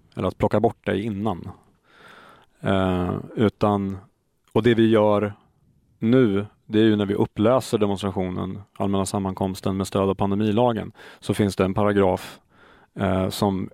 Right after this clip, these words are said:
ger oss utrymme att avvisa och avlägsna personer, deltagare, ehm, i syfte då att upplösa den. Eh, och de blir ju inte misstänkta för brott. De blir bara bortkörda.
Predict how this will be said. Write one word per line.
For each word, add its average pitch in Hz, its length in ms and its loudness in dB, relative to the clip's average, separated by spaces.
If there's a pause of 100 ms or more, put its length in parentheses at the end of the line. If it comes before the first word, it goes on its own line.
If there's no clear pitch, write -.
(100)
ger 104 240 2
oss 98 140 0
utrymme 95 340 0
att 95 200 -6 (340)
avvisa 110 680 2
och 110 300 -6
avlägsna 104 720 0
personer, 95 600 -8 (260)
deltagare, 101 680 0 (1040)
ehm, 95 560 -4
i 117 120 4
syfte - 340 0
då 92 120 2
att 95 100 -2
upplösa 110 420 -2
den. 92 140 -12 (760)
Eh, 101 180 -6
och 113 140 -2
de 127 160 2
blir 135 100 4
ju 131 40 4
inte 117 140 -4
misstänkta 104 380 -6
för 110 100 -2
brott. - 460 -6 (340)
De 107 160 0
blir 107 100 4
bara 98 240 0
bortkörda. 101 540 -2